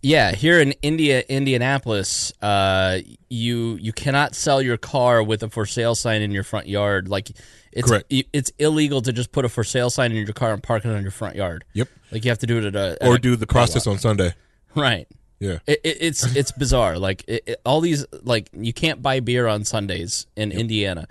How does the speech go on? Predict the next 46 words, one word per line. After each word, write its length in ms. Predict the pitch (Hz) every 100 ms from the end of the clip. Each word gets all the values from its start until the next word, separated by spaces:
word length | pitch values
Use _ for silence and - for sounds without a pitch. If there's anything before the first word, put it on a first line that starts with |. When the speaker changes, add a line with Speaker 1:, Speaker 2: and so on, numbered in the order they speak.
| -
Speaker 2:
Mm-hmm. 220 | 110 120 -
Speaker 1:
If 120 | 117
you 100 | 139
run 180 | 160 151
a 40 |
brewery, 680 | 127 143 147 135 110 104 104 _ _ _
you 220 | 113 127
have 260 | 123 139 143
to 80 | 135
sell 240 | - 123
food. 440 | 110 139 120 95 104
So 440 | 127 107 107 104 -
all 240 | 104 123 139
the, 120 | 127
<laughs> 40 | 175
all 140 | 151
the 120 | 156
breweries, 560 | 127 135 147 135 120 113
all 120 | 127
the 100 | 127
local, 540 | 123 123 120 113 107
like, 240 | 98 92 - 101 - -
breweries 640 | 107 113 175 139 110 101
have, 440 | 120 117 107 107 - - - _ _ _ -
if 140 | 120
they 100 | 139
don't 140 | 143 139
have 160 | 135
food, 320 | - 160 143 120
they 140 | 113
ha-, 100 | 131
you, 220 | - 123 139
you 120 | 131
can 200 | 127 127
get 120 | 120 120
a 40 |
hot 300 | - 151 113
dog. 240 | 104 90
They 120 | 95 110
have 180 | 120
a 80 | 113
packet 360 | 107 151 143 139
Speaker 2:
Yeah. 60 |
Speaker 1:
of 80 | 117
hot 220 | - 131
dogs 460 | 117 98 87 90 -